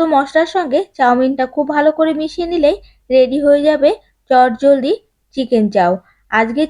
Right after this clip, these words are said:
চিকেন চাউয়ের রেসিপিটা কেমন লাগলো জানাবেন। আর রেসিপি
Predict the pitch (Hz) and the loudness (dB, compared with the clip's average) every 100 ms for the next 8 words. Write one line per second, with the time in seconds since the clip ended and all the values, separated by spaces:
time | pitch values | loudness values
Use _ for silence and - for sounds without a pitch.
0 | 320 311 330 320 330 330 320 330 359 370 | -4 -6 -4 0 0 2 -2 -4 -2 0
1 | 370 427 _ 247 247 262 262 269 440 523 | -2 -4 _ -2 0 2 0 0 -2 -4
2 | 240 226 214 196 190 190 _ _ _ - | -2 0 0 0 -2 -4 _ _ _ -4
3 | 233 233 254 254 330 | 0 2 2 0 -2